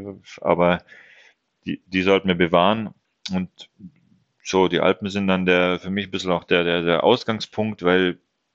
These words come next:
die Berge sind, sind überall in, all in der Welt auch, also der Himalaya oder in Norwegen,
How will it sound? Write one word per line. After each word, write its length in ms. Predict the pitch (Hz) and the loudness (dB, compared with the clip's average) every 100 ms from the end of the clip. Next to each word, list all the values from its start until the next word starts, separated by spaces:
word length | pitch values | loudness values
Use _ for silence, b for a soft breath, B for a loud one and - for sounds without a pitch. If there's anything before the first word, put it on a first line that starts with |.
| - | -10
die 80 | |
Berge 340 | 87 87 92 92 | -2 -2 0 -2
sind, 260 | 92 90 | -4 -6
sind 280 | 80 90 87 | -8 -10 -10
überall 400 | 90 92 82 85 | -2 2 2 2
in, 200 | 82 85 | -2 -8
all 240 | 78 87 87 | -4 -4 -2
in 60 | |
der 140 | 87 82 | -4 2
Welt 220 | 87 90 | 2 4
auch, 260 | 87 85 | 0 -2
also 280 | 82 82 80 | -10 -8 -8
der 140 | 80 80 | -8 -10
Himalaya 800 | 80 82 85 85 82 80 80 | -6 0 2 2 2 2 2
oder 140 | 82 82 | 0 -2
in 120 | 90 | -2
Norwegen, 540 | 85 85 85 85 85 | 2 2 2 -2 -4